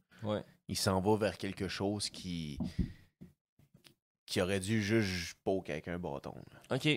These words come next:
Speaker 1: Il s'en va vers son dernier périple, son dernier voyage.
Speaker 2: Ouais, sûrement.
Speaker 1: OK.
Speaker 2: Ouais.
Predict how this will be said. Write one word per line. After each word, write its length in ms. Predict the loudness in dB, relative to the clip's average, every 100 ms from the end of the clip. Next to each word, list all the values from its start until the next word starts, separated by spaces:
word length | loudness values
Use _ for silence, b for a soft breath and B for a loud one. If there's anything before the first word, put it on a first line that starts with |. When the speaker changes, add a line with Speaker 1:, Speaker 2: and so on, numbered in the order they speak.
| 0 _ -10
Speaker 1:
Il 80 | 0
s'en 300 | 6 8 10
va 80 |
vers 100 | 8
son 140 | 6 2
dernier 240 | 2 0
périple, 340 | 0 0 0 0
son 120 | 4
dernier 200 | 6 6
voyage. 480 | 8 6 4 -4 -6
Speaker 2:
Ouais, 200 | 0 0 0 _
sûrement. 280 | -2 2 2
Speaker 1:
OK. 140 | 0 -4 -8 -6
Speaker 2:
Ouais. 140 | -6